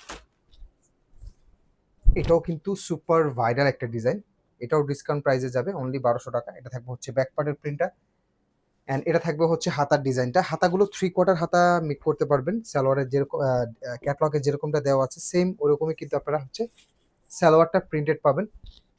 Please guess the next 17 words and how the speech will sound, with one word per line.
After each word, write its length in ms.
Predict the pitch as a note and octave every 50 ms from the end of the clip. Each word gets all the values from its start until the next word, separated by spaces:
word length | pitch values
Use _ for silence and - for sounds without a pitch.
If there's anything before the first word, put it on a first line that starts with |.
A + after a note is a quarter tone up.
| _ -
এবং 280 | D#3+ D#3 G3 A3+ A3+ A3+ -
ওড়নার 360 | F3+ F#3 F#3+ F#3+ G3 G#3 G3+
ক্ষেত্রে 320 | G3+ - G3+ F#3 - - G3
তো 160 | - G3+ F#3+
বরাবরই 480 | D3+ C#3 C#3+ D3 D#3 D#3 D#3+ E3+ F3 F3+
মতোই 220 | E3+ D#3 - E3
বললাম, 340 | D3 D3 D#3 D#3 F#3+ G3 F3
ওড়নাগুলো 320 | D3+ D3 D3 C#3+ D3+ D#3+ E3
একেবারে 320 | D#3 - E3+ D#3 E3 E3+ E3 - -
ফুললি 300 | - G#3+ G#3+ G#3 G#3+ G3+
আড়াই 240 | F3 D#3 C#3+ C#3+ C#3
হাত 120 | C3+ B2+ A#2+
বহর, 280 | C3 B2 A#2+ D3 D3+
যেটা 220 | C3+ C3+ C3+ - D3+ C#3+
একেবারে 440 | C3+ - - D3 C#3 D3 D3 D#3 D#3 - -
ফিফটি 360 | - F#3+ F3+ - _ - G3+
ইঞ্চি, 260 | F#3 C#3+ B2 A2+ -